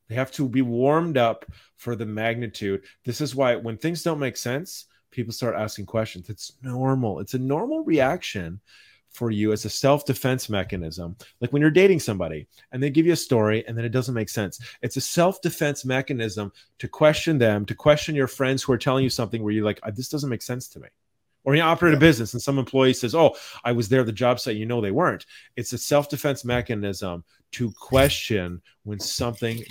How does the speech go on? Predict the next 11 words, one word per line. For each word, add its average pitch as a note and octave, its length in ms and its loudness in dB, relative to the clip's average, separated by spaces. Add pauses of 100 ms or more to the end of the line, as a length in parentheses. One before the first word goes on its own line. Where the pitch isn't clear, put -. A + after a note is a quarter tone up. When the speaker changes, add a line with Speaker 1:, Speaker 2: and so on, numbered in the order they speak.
Speaker 1:
does G2+ 400 -4
not F#2+ 300 -8
make F2 260 -8
sense. - 560 -12 (540)
Speaker 2:
Yep. - 340 -10 (640)
Speaker 1:
And C#3+ 100 4
when D3+ 120 6
enough F#3+ 280 6
people C4+ 340 6
are D#3 260 8
self-questioning, E3 1120 2